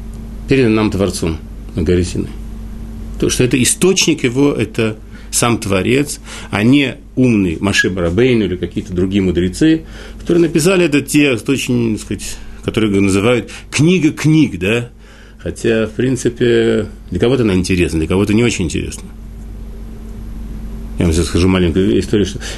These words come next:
когда-то еще, когда я не был, не, не занимался еврейскими делами, вообще не знал, что такое еврейство в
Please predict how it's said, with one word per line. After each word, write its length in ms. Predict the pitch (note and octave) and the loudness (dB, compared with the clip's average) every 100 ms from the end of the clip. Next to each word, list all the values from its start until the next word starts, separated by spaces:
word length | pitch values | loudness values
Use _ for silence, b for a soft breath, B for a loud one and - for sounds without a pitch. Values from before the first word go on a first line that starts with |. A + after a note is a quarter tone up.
| B | B
когда-то 360 | E2 G#2+ G#2+ G2 | 2 2 2 0
еще, 480 | F#2 G2 F2+ - | 2 0 0 0
когда 240 | F2+ F2 F#2+ | 0 2 2
я 60 | |
не 120 | F#2 F2+ | 2 2
был, 260 | F2 F2+ - B - | 2 0 -4 B 0
не, 200 | E2 E2 E2 E2+ E2 | 2 2 2 0 2
не 280 | E2+ F2 F2 | 2 2 2
занимался 420 | E2 F2 F#2 F2+ | 2 2 2 2
еврейскими 360 | F2+ F#2 F2+ F2 | 4 2 2 2
делами, 280 | F2 G#2 G2+ | 2 2 2
вообще 200 | - G2+ | 2 2
не 100 | F#2+ | 2
знал, 220 | G2 F#2+ | 2 2
что 100 | F#2 | 0
такое 240 | F2 F#2+ | 0 2
еврейство 480 | E2+ E2+ G2 F2 F#2 | 2 2 2 0 -4
в 760 | D#2+ - - - - - - | -6 -8 -14 -14 -12 -12 -12